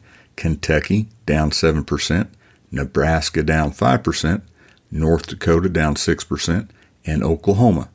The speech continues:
down seven percent. Beef replacement heifers of five point one six million head were three hundred and seventeen thousand eight hundred head fewer, or five point eight percent less.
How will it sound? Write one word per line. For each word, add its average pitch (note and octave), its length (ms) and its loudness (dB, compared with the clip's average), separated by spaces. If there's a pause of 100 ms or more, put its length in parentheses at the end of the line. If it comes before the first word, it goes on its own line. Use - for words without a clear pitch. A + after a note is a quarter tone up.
(160)
down C#2 240 0
seven C2+ 320 -2
percent. - 400 -6 (1160)
Beef F2+ 280 0
replacement F#2+ 640 0
heifers C#2+ 380 -4
of D2 200 -6
five E2 300 0
point E2+ 240 -2
one E2+ 240 -2
six - 320 -2
million G2 300 2
head D2 280 -2 (400)
were E2 160 0
three G2 320 2
hundred F2+ 280 4
and D#2+ 120 0
seventeen F2 500 0
thousand E2+ 460 0
eight G2+ 180 0
hundred D2+ 260 0
head C#2+ 240 0
fewer, E2+ 360 -2 (380)
or E2 340 2
five D2+ 360 -2
point F2 260 0
eight A2 200 2
percent - 340 -4
less. - 440 -4